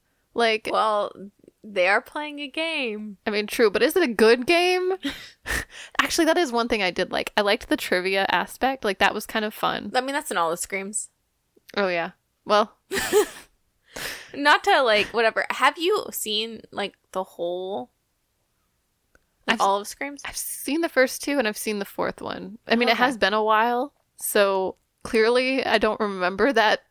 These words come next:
Speaker 1: <laughs> pivotal, like, part.
Speaker 2: <laughs>
Speaker 1: Um, yeah.
Speaker 2: But, so you haven't seen the third one, with, which is, like, arguably, it is the worst one
Speaker 1: The
Speaker 2: in the
Speaker 1: worst?
Speaker 2: franchise.
Speaker 1: Okay.
Speaker 2: But Courtney Cox's bangs.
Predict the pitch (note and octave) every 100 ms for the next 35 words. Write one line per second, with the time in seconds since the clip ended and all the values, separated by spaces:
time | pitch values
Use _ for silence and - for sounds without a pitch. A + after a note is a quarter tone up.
0 | _ _ - C4+ G#3+ A3 G#3+ G3 F#3+ F3+
1 | F3+ G3+ - - - _ _ _ _ -
2 | - - A4+ - - - _ _ - -
3 | - - _ _ _ A3 A3 G#3 G3+ G#3
4 | _ _ _ _ _ _ _ _ - F#3+
5 | G3+ G3+ G3+ G3 F3 - - _ - _
6 | A#3+ - A#3+ A3 A3 A#3+ A#3 A#3+ A#3+ A3
7 | G#3+ - F3 G3 G3+ A#3 A#3+ - F#3 G3
8 | G3 _ - A3 A#3+ D#4 - A#3 A3+ F#3
9 | F#3+ G3 G3 F3+ F3 - - E4 E4 -
10 | G#3 F3+ F3+ E3 - G3+ F3+ - F#3 F#3
11 | F3+ E3 E3+ G3 F3 C#3+ - - G#3 G3
12 | F#3 B3 C4 - C4 B3+ - A#3+ - B3+
13 | G3+ - F3+ B3+ F3+ - - - -